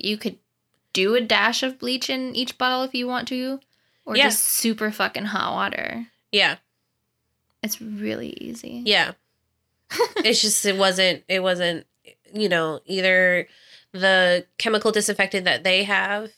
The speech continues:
Speaker 2: wasn't being used strongly enough, or it's just the bottles were being reused and, or sat out for too long.
Speaker 1: Yeah.
Speaker 2: That's all it was.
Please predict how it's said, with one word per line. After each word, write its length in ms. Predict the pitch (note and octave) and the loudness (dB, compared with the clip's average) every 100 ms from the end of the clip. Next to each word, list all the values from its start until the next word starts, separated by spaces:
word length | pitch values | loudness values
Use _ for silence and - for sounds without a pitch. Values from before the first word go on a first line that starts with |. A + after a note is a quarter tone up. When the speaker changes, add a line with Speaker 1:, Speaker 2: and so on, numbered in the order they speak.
| - | -6
Speaker 2:
wasn't 500 | F#3+ F3+ F3+ E3+ F3 | -2 0 0 -2 -2
being 460 | F3 E3+ E3 D#3 - | -2 -2 -4 -8 -10
used 1080 | F3 F3+ F#3+ G3+ G#3+ A3 A#3+ A#3+ - - - | -8 -4 -2 0 2 0 -2 -4 -4 -4 -4
strongly 640 | - - B3 A#3+ B3 B3+ | -4 0 2 4 4 4
enough, 460 | B3 B3+ C#4 - _ _ _ _ _ - | 4 4 0 -4 _ _ _ _ _ 0
or 640 | G3+ G3 F#3+ F#3 F#3 F#3 - _ _ | 4 6 8 8 8 6 0 _ _
it's 320 | G3+ F#3+ F#3 | 2 2 0
just 260 | G3+ F#3 - | -2 -2 -2
the 60 | |
bottles 360 | F#3 F#3 F#3+ F#3+ | 2 4 4 0
were 80 | F#3+ | 0
being 380 | F#3+ F#3 F3+ F3 | 2 2 2 0
reused 500 | F#3 F3 F3+ F3+ - | 0 0 0 -2 -4
and, 220 | F#3 F3 - | -4 -4 0
or 240 | F#3 F#3 | 2 2
sat 320 | - F#3 D#3+ | 2 2 2
out 300 | E3+ E3 D#3+ _ _ _ _ | 2 -2 -2 _ _ _ _
for 160 | - G3 | -10 -4
too 180 | - F3 | -2 -2
long. 240 | D3+ - _ _ | -6 -14 _ _
Speaker 1:
Yeah. 320 | B3+ A3+ - A#3+ | -4 -2 -2 -6
Speaker 2:
That's 220 | A#3+ A3 A3 | -4 -2 0
all 160 | G3 | 2
it 80 | D#3+ | 2
was. 440 | F3 D#3+ F3 - | 2 0 -4 -12